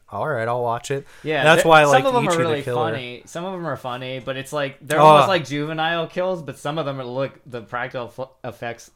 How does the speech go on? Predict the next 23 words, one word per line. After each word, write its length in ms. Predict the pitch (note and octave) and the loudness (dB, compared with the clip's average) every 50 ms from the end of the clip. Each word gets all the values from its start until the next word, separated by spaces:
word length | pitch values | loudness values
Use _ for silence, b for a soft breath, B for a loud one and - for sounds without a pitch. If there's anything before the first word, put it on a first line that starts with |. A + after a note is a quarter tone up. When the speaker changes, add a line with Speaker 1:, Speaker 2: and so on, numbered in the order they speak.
| _ - | _ -12
Speaker 2:
practical 360 | A#2+ A#2 A2 - G#2+ A#2 A2+ | -12 -12 -12 -12 -14 -14 -14
effects 300 | G#2+ G2+ - A2+ G#2+ - | -14 -12 -12 -14 -14 -14
look, 260 | A#2 A2+ A#2 A#2 A#2 A2+ | -14 -12 -12 -12 -12 -14
like, 200 | A2+ A2 A2 G#2 | -16 -16 -14 -14
really 260 | A2 A2 A2 A2 G#2+ | -16 -14 -14 -14 -16
brutal, 440 | G2+ A2 A2 G#2+ G#2+ G#2+ A2 A2 A2 | -16 -18 -18 -16 -16 -16 -16 -18 -18
so. 300 | - - A2 A2+ A2 _ B B B B B | -18 -16 -16 -16 -16 _ B B B B B
Speaker 1:
I, 180 | C3+ C3+ C#3 C#3+ | -2 0 0 0
I 200 | C#3 C#3 C#3+ D3 | 2 0 0 2
love 300 | D3 C3+ C3 C3 C#3 A#2+ A#2 | 2 2 2 0 0 0 -2
that. 240 | A2+ A2+ A2+ A2 | -4 -4 -2 -4
Like, 160 | C#3 C#3 C3+ C3 | -4 -6 -6 -4
Army 300 | B2+ C3+ C#3 C#3+ C#3+ C3+ | -4 -4 -2 -2 -2 -4
of 100 | B2 A#2 | -4 -4
Darkness 460 | B2+ A2 A2+ A2+ - C3+ B2+ - - | -6 -6 -6 -6 -6 -8 -10 -8 -6
has 160 | C#3 C3 A#2+ | -6 -6 -6
a 60 | B2+ B2 | -4 -4
lot 240 | A#2 A#2+ A#2+ B2+ | -2 -2 -2 -2
of, 100 | C3 A#2 A#2+ | -4 -6 -4
like, 300 | A#2 A2+ A2+ - - _ b b b b b b b b b b b b _ _ _ _ - | -4 -4 -4 -6 -12 _ b b b b b b b b b b b b _ _ _ _ -6
overly 560 | C#3+ C3+ C3+ C3+ B2+ C#3 C#3+ C3+ C3+ C3 C3 | -4 -2 -2 -2 0 0 -2 -2 -2 -4 -6
dramatized 1200 | C3 - C3 A#2+ A2+ G#2+ G#2 G#2+ A#2+ B2+ B2+ - - B2+ A#2 A2+ A2+ A#2+ B2 B2 A#2 A#2 - - _ | -8 -8 -8 -8 -8 -6 -6 -4 -4 -4 -6 -6 -4 -4 -2 -2 -2 -2 -4 -4 -8 -10 -14 -16 _
kills, 600 | - A#2+ A2 G#2 G#2+ A2+ B2+ C3+ B2+ B2 B2+ | -12 -8 -8 -6 -6 -4 -4 -6 -6 -8 -12